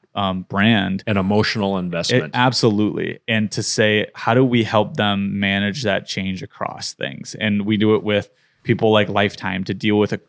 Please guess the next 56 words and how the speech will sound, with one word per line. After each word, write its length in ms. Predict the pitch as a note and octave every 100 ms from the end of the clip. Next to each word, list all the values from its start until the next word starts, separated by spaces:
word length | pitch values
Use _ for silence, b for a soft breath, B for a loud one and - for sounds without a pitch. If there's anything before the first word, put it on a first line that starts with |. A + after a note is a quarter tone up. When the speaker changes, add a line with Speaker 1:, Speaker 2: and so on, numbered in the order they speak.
| -
Speaker 1:
all 320 | G#2 G#2+ A2
their 160 | A2 A2
different 260 | G#2+ A2
departments 540 | G2+ - G#2+ G2+ G2 -
to 80 | G2
go, 160 | G2
"Here's 400 | G2+ - A2 G#2
how 180 | - G2+
it's 160 | G2 -
changing. 600 | - G#2+ G#2 G2 F#2+ G2 b b b
Here's 320 | - A2+ G2+
what 200 | G2 G2+
it 100 | G2
matters 640 | G2+ G2+ F#2+ G2 G2 G2+
to 120 | - G2
you. 440 | G2+ G#2 F#2+ F#2+
And 240 | - G2+
how 240 | G2 G#2 G#2
can 180 | - G2+
we 120 | G2+
help 300 | - G2+ -
you 400 | G#2+ G#2+ G2+ -
understand 800 | A2+ A2+ A2 - G#2+ G2 G2 F#2+ -
and, 340 | G2 F#2+ F2+ _ _
you 140 | G#2+ G2+
know, 140 | F#2+
build 420 | G2 G#2+ B2 C3
this 240 | A2+ G#2 G#2
up 160 | F#2
so 100 | -
you 220 | G2+ G#2+
feel 240 | G#2 A2+ F#2
ownership 520 | G2+ A#2 A2+ - -
of 160 | F#2 F2+
it," 200 | F#2 - b b b
is 160 | - A#2
a 40 |
huge 360 | C3 F3 G3+ -
part 200 | D3+ G3
of 100 | C3+
this. 240 | - - -
And 100 | B2+
I 60 |
think 260 | A#2+ C#3 B2+
that 340 | B2+ G2 -
change 360 | - B2 D3+ G#2+
management 480 | G#2+ B2+ A2 G#2+ F#2+
is 40 |
one 120 | A2
of 40 | G#2
those 140 | G2+
things 220 | A2 A2
that 100 | G#2
when 140 | E2+ G2+
a 60 |
brand 600 | F#2+ - G#2 G#2 A2+ A2+